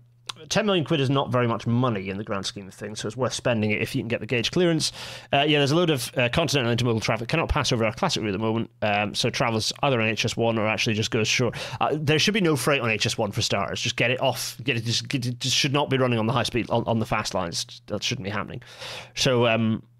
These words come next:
uh, yes, the classic route from Donaldsmore to Wembley, uh, st-, still since the early nineties, unable to cater for.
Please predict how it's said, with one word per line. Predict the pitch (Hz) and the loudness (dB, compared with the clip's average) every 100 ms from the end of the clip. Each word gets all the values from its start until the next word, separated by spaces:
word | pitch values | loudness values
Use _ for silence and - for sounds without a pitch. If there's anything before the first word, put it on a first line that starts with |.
| _ _ _ _ - 120 | _ _ _ _ -4 0
uh, | 117 | 2
yes, | - 117 - | 2 0 0
the | 127 | -2
classic | 117 156 156 165 | -2 0 0 2
route | 143 | 0
from | 131 | 0
Donaldsmore | 127 131 117 120 | 2 2 2 2
to | 117 | 2
Wembley, | 117 147 156 156 151 139 143 117 | 2 2 2 2 4 2 2 2
uh, | 110 113 | 2 2
st-, | - 135 | 2 0
still | - 175 127 | 2 2 2
since | 123 | 2
the | 113 | 2
early | 110 | 2
nineties, | 107 107 - 113 | 2 0 -2 0
unable | 113 107 | 2 0
to | 101 | -2
cater | - 110 - | -2 -2 -2
for. | - 113 104 | -2 0 0